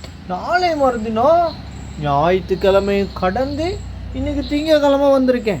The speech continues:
எங்க எடுங்க, எடுங்க, இருநூத்தம்பது ரூபா காசுனோடனே முதலாளி, "ஆ, தம்பி,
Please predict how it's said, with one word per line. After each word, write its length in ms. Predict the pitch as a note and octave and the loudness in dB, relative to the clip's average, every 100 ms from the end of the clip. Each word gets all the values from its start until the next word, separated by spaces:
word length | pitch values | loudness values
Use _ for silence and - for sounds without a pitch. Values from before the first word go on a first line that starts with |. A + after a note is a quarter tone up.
| - C#3+ | -8 -10
எங்க 240 | D3+ A3 | -6 -2
எடுங்க, 300 | B3 C#4 C#4 | -2 -2 -2
எடுங்க, 300 | C4+ C4 C4 | -2 0 0
இருநூத்தம்பது 560 | B3+ B3+ B3 B3+ A#3+ B3 | 2 0 0 -2 2 4
ரூபா 180 | B3 | 4
காசுனோடனே 720 | B3 A3+ A3 A3+ A3+ B3 E4 D#4+ - - - | 2 0 0 -2 0 2 2 2 -6 -20 -10
முதலாளி, 600 | D3 F#3+ G3+ G3 A#3+ D#4 - A2 | -2 2 2 2 0 -4 -10 -14
"ஆ, 40 | G#2+ A2 | -12 -10
தம்பி, 480 | A2 E3 A3 A#3 F4 | -8 -6 -4 -4 -6